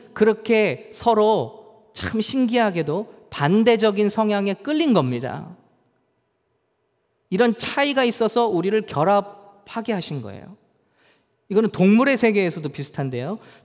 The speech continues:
쥐들이 자기의 상대방을 고를 때요, 냄새를 맡아서 자기의 친족에서부터 가장 멀리 떨어져 있는 냄새를 찾는다는 거예요. 그래서 가장 건강한 세대를 남기기 위해서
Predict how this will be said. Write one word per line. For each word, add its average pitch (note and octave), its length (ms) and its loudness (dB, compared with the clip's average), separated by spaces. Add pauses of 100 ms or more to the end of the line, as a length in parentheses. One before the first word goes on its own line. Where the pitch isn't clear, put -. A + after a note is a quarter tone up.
쥐들이 G#3 680 -2
자기의 E3 480 -4
상대방을 F#3+ 560 -2
고를 D3+ 280 0
때요, C#3 380 -6 (220)
냄새를 G#3 520 2
맡아서 D3+ 440 -4
자기의 D#3 500 -6
친족에서부터 G#3+ 920 -4 (280)
가장 G3 480 2
멀리 B3 600 0
떨어져 G#3+ 340 0
있는 E3 440 -2
냄새를 D3+ 460 0
찾는다는 D#3+ 580 -4
거예요. B2+ 400 -16 (800)
그래서 A3 440 -2
가장 F#3 400 -2
건강한 A3+ 600 2
세대를 G3 760 -2
남기기 E3 580 0
위해서 C3+ 460 -2